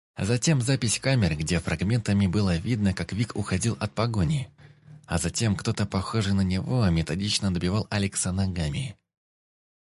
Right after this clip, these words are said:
Потом фрагмент интервью у дознавателя, в котором Вик узнал Бобра. Последняя встреча у Александра Роуза была с неким человеком,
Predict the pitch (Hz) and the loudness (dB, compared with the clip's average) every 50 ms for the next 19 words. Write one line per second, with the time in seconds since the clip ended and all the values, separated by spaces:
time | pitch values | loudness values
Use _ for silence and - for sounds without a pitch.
0 | _ - - - - 165 151 - - 123 113 110 139 143 123 - 117 107 - 101 | _ -6 -2 2 4 4 4 4 2 2 2 4 4 4 4 2 0 0 2 2
1 | 107 113 127 - 107 107 101 85 90 98 113 131 131 - 92 82 80 - 90 - | 2 2 2 2 2 2 2 2 2 2 2 2 0 0 0 -2 -2 -2 -4 -2
2 | - 95 92 92 104 113 - - 101 85 87 101 101 92 87 90 95 90 92 95 | 0 0 0 2 0 0 0 0 -2 0 2 2 0 2 2 0 0 0 0 -2
3 | 85 76 139 135 - _ _ _ _ _ _ _ _ _ _ _ _ _ _ _ | -2 -2 -6 -6 -10 _ _ _ _ _ _ _ _ _ _ _ _ _ _ _
4 | _ _ _ 135 135 - - 175 175 185 175 175 170 147 - - - 139 143 - | _ _ _ 0 0 0 2 2 4 4 6 6 4 4 2 0 0 2 2 4
5 | - 156 147 139 135 123 - - 127 131 131 131 127 120 107 113 120 123 131 123 | 4 4 4 4 2 0 2 0 2 2 4 2 2 2 2 0 0 0 -2 0
6 | 113 123 123 123 - - 120 113 - 123 117 - 120 107 110 131 156 156 - - | 0 2 2 0 0 -2 -4 -2 0 -2 0 0 0 0 2 2 2 0 0 -4
7 | 76 - | -10 -10